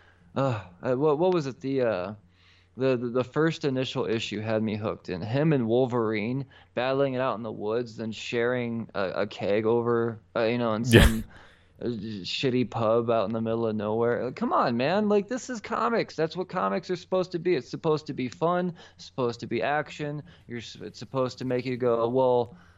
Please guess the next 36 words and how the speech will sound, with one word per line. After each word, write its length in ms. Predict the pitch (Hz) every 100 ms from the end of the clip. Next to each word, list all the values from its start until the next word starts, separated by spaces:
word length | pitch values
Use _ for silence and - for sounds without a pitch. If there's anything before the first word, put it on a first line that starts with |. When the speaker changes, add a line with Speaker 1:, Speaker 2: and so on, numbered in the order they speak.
| -
Speaker 1:
how? 300 | - 175 -
Why? 460 | 120 131 175 120
What? 280 | 92 113 139
This 180 | 156 160
is 80 | 160
so 200 | - 147
cool. 460 | - 208 202 90 90
Like, 220 | 101 110
I 60 | 117
want 260 | 131 117
more 240 | 147 196 110
of 120 | 90
this." 300 | 80 73 -
And 160 | 135
that's 160 | 143 143
exactly 480 | 156 131 160 165 170
what 220 | 151 143
this 160 | 135 120
whole 240 | 139 156
series 440 | - - 165 123 107
has 140 | 104
done 240 | 120 131
from 200 | 117 101
the 80 | 101
beginning. 580 | 98 98 113 85 58 82 -
And 420 | 101 98 90 78
I'm, 380 | 104 113 110 117 - - - -
I'm 80 |
so 220 | 120 170 151
happy 340 | 127 123 123
that 140 | 113 104
I've 120 | 110
stayed 380 | - 110 110 - _ _ - -
caught 280 | 123 110
up 200 | 107 104
with, 280 | 104 101 -